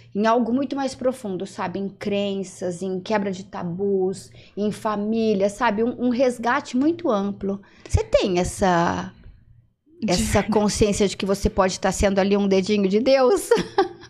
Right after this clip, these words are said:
Speaker 2: De verdade, eu não s-, eu acho que n-, nunca pensei dessa forma, entendeu?
Speaker 1: Não.
Speaker 2: Não, eu nunca pensei dessa forma.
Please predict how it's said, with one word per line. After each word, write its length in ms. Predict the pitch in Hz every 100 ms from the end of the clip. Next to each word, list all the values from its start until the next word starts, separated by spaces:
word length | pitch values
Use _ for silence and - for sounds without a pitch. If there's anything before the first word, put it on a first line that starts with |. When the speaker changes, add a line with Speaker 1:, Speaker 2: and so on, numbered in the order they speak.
| - - - 208 214 208 - - _ _ - - - _ _
Speaker 2:
De 240 | 202 214
verdade, 560 | 320 370 254 240 262 240
eu 1300 | 254 254 - - 302 - - - - - - - 381
não 60 | 480
s-, 180 | 523 453
eu 200 | 330 370
acho 200 | 359 370
que 100 | 415
n-, 580 | 427 311 311 277 - -
nunca 240 | 359 466
pensei 240 | - 508 392
dessa 220 | 320 294
forma, 680 | - 240 202 196 196 196 -
entendeu? 480 | 220 208 233 240 233
Speaker 1:
Não. 360 | 254 247 226 220
Speaker 2:
Não, 240 | 262 392
eu 60 | 466
nunca 160 | 480
pensei 240 | 453 349 247
dessa 220 | 240 240
forma. 420 | - 208 196 220